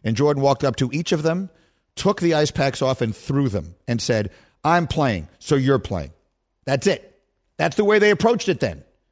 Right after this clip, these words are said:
You see all those guys on the N B A seventy-five team? They should be offended by this because there are a lot of players who aren't playing when they could be. Because the idea of playing every single game just does, it doesn't exist anymore.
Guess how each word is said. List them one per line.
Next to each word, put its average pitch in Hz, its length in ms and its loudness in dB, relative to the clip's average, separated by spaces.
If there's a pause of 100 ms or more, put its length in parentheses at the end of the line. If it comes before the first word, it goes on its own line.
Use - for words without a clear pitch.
(260)
You 123 60 -4
see 196 120 0
all 196 120 4
those 202 180 4
guys 196 300 2
on 190 60 2
the 180 100 -2
N 190 100 0
B 190 120 0
A 190 100 2
seventy-five 190 840 0
team? 254 420 -4 (520)
They 226 200 2
should 254 200 -2
be 214 100 -2
offended 170 420 0
by 113 160 -2
this 101 400 -10 (520)
because 156 200 2
there 180 120 4
are - 20 4
a 175 60 6
lot 220 260 0
of 226 100 -2
players 143 400 2 (120)
who 170 140 4
aren't 196 220 4
playing 165 240 0
when 147 120 -2
they 127 100 0
could 117 240 -4
be. 76 180 -10 (640)
Because 147 240 0
the 170 120 4
idea 170 260 2
of - 80 -4
playing 240 320 0
every 143 220 2
single 135 280 0
game 143 220 2
just 214 180 2
does, 233 220 0
it 208 180 -2
doesn't 247 240 0
exist 285 320 -2
anymore. 98 440 -6